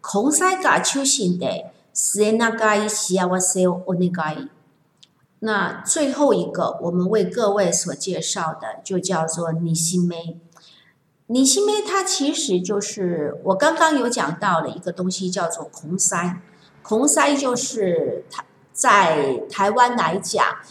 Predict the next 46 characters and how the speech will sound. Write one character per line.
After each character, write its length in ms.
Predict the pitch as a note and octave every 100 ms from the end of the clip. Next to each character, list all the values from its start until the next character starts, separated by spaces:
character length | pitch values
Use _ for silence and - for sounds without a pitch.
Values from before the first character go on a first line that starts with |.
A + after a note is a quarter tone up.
| -
就 100 | -
是 160 | E4 F#4
它 220 | - F4+
是 400 | F4 - D4 A3
长 240 | - C3 E3+
在 160 | G#3+
地 240 | F#3+ E4+ C4
底 180 | F3
下 240 | E3 A#3 F3
的 140 | D#3
这 160 | E3 F#3+
一 120 | F3+
些 280 | F3+ - F3
蔬 260 | F3+ G#3+
菜， 480 | A3 A#3 D#3+ - - _ _
譬 120 | B3+
如 180 | G#3+ G#3
说 240 | G#3 G3+ F#3+
我 60 | D#3+
们 120 | E3+
像 440 | F3 G#3+ E3 E3 -
这 120 | G3
种 280 | F3+ C3 D3+
番 320 | - F#3 F#3+
薯 380 | F#3 F#3+ - E3
啊， 520 | E3 E3 E3 - - _ _
还 200 | - E3
有 280 | F#3 F#3 -
芋 200 | B3 B3+
头 400 | - G#3 E3+ E3
啊， 380 | E3+ F3 F3 F#3 - - - -
主 220 | - A#3 D4
要 220 | F#4+ C4+
来 180 | F#3+ A3
讲， 260 | A#3+ D3+
最 200 | - B3+
主 180 | - E3
要 160 | F#3 E3
就 140 | E3+
是 160 | - F3+
根 260 | G3 F#3+
茎 240 | F#3+ F#3+ F#3+
类 160 | F3+
的 100 | -
蔬 220 | E3 E3+
菜。 440 | D#3+ - C3+ -